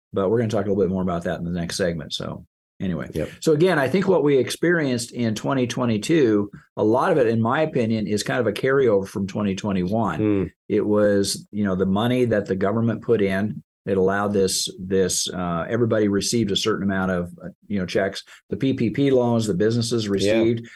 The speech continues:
Speaker 1: There was a, just a flood of liquidity that came into the marketplace. And that money had to find a place, and it
Speaker 2: Mm-hmm.
Speaker 1: found its way into real estate. It found its way into stocks. It found its way into other things that weren't as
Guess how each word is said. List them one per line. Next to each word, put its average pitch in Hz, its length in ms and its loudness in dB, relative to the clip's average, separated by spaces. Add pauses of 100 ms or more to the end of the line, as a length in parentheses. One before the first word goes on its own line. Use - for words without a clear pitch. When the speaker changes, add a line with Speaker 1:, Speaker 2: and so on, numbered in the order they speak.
(200)
Speaker 1:
There 117 100 2
was 113 80 2
a, 110 160 2
just 190 320 2
a 123 80 2
flood 165 720 0
of 98 100 2
liquidity 104 540 2
that 95 180 0
came 110 220 0
into 104 140 0
the 95 40 2
marketplace. 101 640 0 (400)
And 147 140 2
that 165 140 2
money 185 380 2 (180)
had 135 220 0
to 151 40 0
find 214 260 0
a 190 60 2
place, 92 540 -2
and 95 180 -2
it 120 60 2
Speaker 2:
Mm-hmm. 110 160 2
Speaker 1:
found 127 180 2
its 120 160 0
way 113 240 2
into 104 180 0
real 135 220 2
estate. 151 300 0
It 113 100 -2
found 104 220 -2
its - 20 -6
way 95 200 -2
into 87 140 -2
stocks. 120 460 -2
It 92 100 -6
found 101 200 -2
its 87 60 0
way 98 180 2
into 95 400 -2 (320)
other 156 240 2
things 117 340 0
that 107 240 0
weren't 110 380 -2
as 98 580 -2